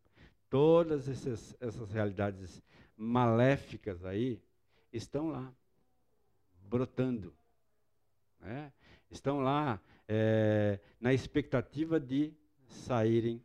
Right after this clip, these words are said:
através das minhas palavras e das minhas atitudes. Né? Tem um, um exemplo interessante, né? Ah, de uma pessoa segurando o copo d'água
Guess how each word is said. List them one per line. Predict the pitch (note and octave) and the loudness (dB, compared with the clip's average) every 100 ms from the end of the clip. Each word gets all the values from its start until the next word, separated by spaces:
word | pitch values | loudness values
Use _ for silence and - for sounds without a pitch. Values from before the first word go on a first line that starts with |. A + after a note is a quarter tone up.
| _ _ | _ _
através | G#2 G#2+ G2+ G2+ F#2+ | -8 -4 -4 -2 -4
das | G2 | -6
minhas | G2 F#2+ - | -8 -10 -6
palavras | F#2 G2 A2+ A#2+ A#2+ - _ _ _ - | -4 0 -2 -4 -10 -14 _ _ _ -12
e | |
das | A2 G2+ | -6 -6
minhas | G2+ F#2 | -8 -12
atitudes. | F#2 F2+ - A2 E2 - - _ _ _ _ _ _ _ _ _ _ _ _ D#2+ | -12 -16 -12 -10 -10 -18 -20 _ _ _ _ _ _ _ _ _ _ _ _ -16
Né? | A#2 G3 - _ _ _ _ _ _ _ _ - - - - _ | -16 -16 -20 _ _ _ _ _ _ _ _ -20 -20 -20 -20 _
Tem | - B2 | -2 0
um, | D3 B2+ G#2+ | 0 -2 -4
um | B2+ B2 | -4 -2
exemplo | A#2 B2+ A#2 A#2 | 0 0 -2 -2
interessante, | G#2 A2 G2+ - D#3 B2 - F2+ _ _ _ | 0 2 0 0 0 -2 -8 -20 _ _ _
né? | - A2 D#3 E3+ _ - - _ - | -8 -8 -8 -12 _ -20 -20 _ -6
Ah, | G2 G2+ G2 G2 G2 G2 F#2+ F#2+ _ _ _ G2+ | -2 0 2 2 2 0 -4 -10 _ _ _ -12
de | G2+ B2+ | -4 0
uma | B2+ B2 | 0 0
pessoa | B2 - B2+ | -2 0 -2
segurando | A2 - A2+ B2+ C3+ C#3+ C3 _ _ _ _ - | -2 -4 -2 0 0 -4 -10 _ _ _ _ -14
o | A2 | -8
copo | - A#2+ B2+ | -2 -2 -2
d'água | G#2+ A2+ B2+ C3+ C#3 | 2 4 4 2 -2